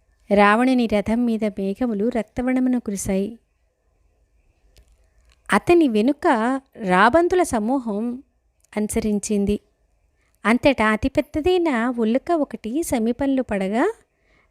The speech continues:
రావణుడు త్వరలోనే మరణిస్తాడన్న నమ్మకం కలిగి రాక్షసులంతా నిరాశ చెందారు. దీనికి భిన్నంగా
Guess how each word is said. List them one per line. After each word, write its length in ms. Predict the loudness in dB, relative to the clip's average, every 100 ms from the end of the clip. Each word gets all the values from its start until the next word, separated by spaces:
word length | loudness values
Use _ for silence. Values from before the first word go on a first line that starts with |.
| -2
రావణుడు 640 | 2 4 4 2 2 2
త్వరలోనే 600 | 0 0 0 2 2 2
మరణిస్తాడన్న 760 | 2 0 0 -2 -4 -4 -2 -2
నమ్మకం 440 | -2 -4 -4 -4
కలిగి 360 | -4 -6 -6 -4
రాక్షసులంతా 840 | -4 -4 -4 -6 -2 -2 -2 -4
నిరాశ 420 | -4 -2 -2 -4 -6 -8 -6
చెందారు. 400 | -4 -2 -2 -4 _ _ _ _ _ _ _ _ _ _ _ -20 _ _ _ _ _ _ _ _ -2
దీనికి 500 | 4 6 6 4 2
భిన్నంగా 760 | 2 0 0 -2 -4 -2 -4